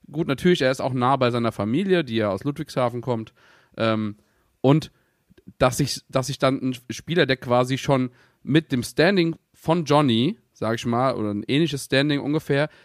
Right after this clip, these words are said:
dann für Mainz entscheidet und sagt, „Okay, hier bleibe ich“, der aber schon Sachen gesehen hat, finde ich halt noch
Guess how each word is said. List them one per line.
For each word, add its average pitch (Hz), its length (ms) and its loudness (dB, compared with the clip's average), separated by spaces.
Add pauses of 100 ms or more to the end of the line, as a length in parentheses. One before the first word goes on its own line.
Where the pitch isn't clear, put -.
(120)
dann 208 220 4
für - 160 0
Mainz 175 380 2
entscheidet 113 640 0
und 117 140 -6
sagt, 123 220 -2
„Okay, - 240 -2
hier 131 220 0
bleibe 123 420 2
ich“, 156 200 -4 (260)
der 123 100 2
aber 135 120 2
schon 139 160 -2
Sachen 131 260 -2
gesehen 120 420 2
hat, 117 220 -2 (280)
finde 160 220 -2
ich 143 80 -4
halt 123 220 0 (240)
noch 139 400 -2